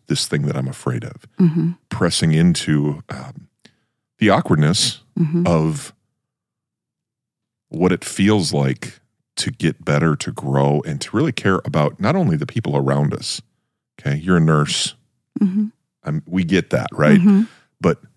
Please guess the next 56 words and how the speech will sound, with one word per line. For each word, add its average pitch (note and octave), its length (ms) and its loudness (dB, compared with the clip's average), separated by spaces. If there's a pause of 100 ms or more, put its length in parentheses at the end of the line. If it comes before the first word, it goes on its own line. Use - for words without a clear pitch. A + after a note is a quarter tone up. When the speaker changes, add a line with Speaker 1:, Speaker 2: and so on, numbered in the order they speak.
Speaker 1:
going, F#2+ 260 2
say, F2+ 180 0
"No, G2+ 100 2
I'm, G#2 180 2
I'm A2+ 140 2
okay G#2+ 220 2
with D#2 180 0
me. D#2+ 580 0
Speaker 2:
Mm-hmm. G#3+ 220 6 (300)
Speaker 1:
I, - 140 -4
I F#2 100 4
love F2+ 360 4
me, D#2+ 400 4
and G2 100 2
I'm C#2+ 140 0
okay F#2+ 360 0
with E2+ 160 2
saying D#2+ 380 -2
that D#2+ 160 0 (800)
I'm F#2+ 120 2
okay D#3+ 240 2
how E2 200 2
I'm, D2+ 320 0 (220)
how E2+ 220 0
I E2+ 140 4
am F2+ 260 4
and D#2 80 2
how E2+ 160 2
I've F2 160 2
been E2 160 2
made. F2+ 180 2
That's G2+ 200 -4
good. C#3+ 280 0 (220)
I'm, - 140 4
Speaker 2:
Mm-hmm. D#3 140 2
Speaker 1:
I'm F3 80 4
happy - 280 0
about C#2 280 -2
that." C#2 260 -4
And C2+ 120 -4
I, C2+ 160 -6 (880)
um, - 420 -20
I - 60 -12
think G#2+ 140 2
that's F2 140 0
such - 160 -2
an - 60 -2
important D#2 420 0
message. - 320 -4
So E2+ 180 4 (100)
good D#3+ 160 6
for D#3 120 2
you, F2 220 8
Speaker 2:
Mm-hmm. F#3+ 100 6
Speaker 1:
Tana, E2+ 300 4
for, D#2+ 260 0